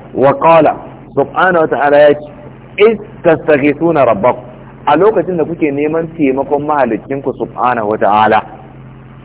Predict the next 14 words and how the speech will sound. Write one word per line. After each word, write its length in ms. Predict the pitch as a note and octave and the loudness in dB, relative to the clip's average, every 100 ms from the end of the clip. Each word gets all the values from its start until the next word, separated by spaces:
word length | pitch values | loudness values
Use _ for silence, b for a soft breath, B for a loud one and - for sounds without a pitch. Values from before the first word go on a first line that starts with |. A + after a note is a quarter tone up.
| - - | -12 -2
Fastajaba 600 | E3+ F#3 C3+ C#3 D#3 C3+ | 0 0 0 2 2 0
lakum, 300 | A#2 B2+ C3 | -2 -6 -4
sai 100 | D3 | -2
an 200 | C#3 D3 | 0 -2
samu, 220 | C#3+ A#2+ A#2+ - - - - - - | -6 -6 -8 -12 -20 -20 -20 -12 -4
"Anni 360 | C3+ C3+ F3 | -4 -2 -4
mumiddukum," 640 | F#3+ C#3 D3 C3 A#2+ A#2 B2 | -2 -2 -4 -4 -6 -8 -6
cewa 260 | F3+ D3+ C#3+ | -2 -2 -2
ni 260 | D#3 E3+ D#3 | -6 -8 -4
zan 280 | F3 D#3+ A2 | -2 -2 -4
ba 220 | C#3+ D3+ | 0 0
ku 160 | D3+ B2 - | 0 -6 -8
taimako, 560 | A2+ A2+ B2+ - C3+ - - - - - - | -8 -2 -2 -2 -4 -4 -16 -20 -20 -20 -16
"bi 140 | - | -6